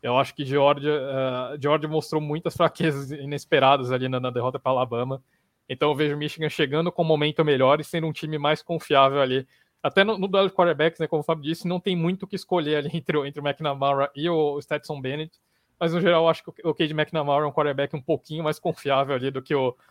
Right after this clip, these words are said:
o Bennett, se a bola precisar realmente ir pra mão dele, né? Mas, de novo, vai ser um duelo em que os dois times vão jogar,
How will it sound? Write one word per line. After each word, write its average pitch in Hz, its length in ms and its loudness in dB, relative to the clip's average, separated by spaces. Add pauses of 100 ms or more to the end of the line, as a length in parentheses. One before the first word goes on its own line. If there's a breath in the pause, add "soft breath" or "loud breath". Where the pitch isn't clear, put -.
(160)
o 135 80 -10
Bennett, 135 380 -4
se 160 80 -2
a - 20 -2
bola 135 240 2
precisar 147 280 -4
realmente 143 400 -6
ir - 20 -10
pra 139 160 -6
mão 139 160 -8
dele, 110 260 -6
né? 113 120 -10
Mas, 139 180 -6
de 196 60 0
novo, 180 320 2 (340)
vai 160 100 2
ser 202 120 -2
um 196 60 0
duelo 185 280 4
em 180 40 -4
que - 100 -12
os 180 60 -6
dois 170 180 0
times 175 220 -4
vão 170 100 0
jogar, 156 440 2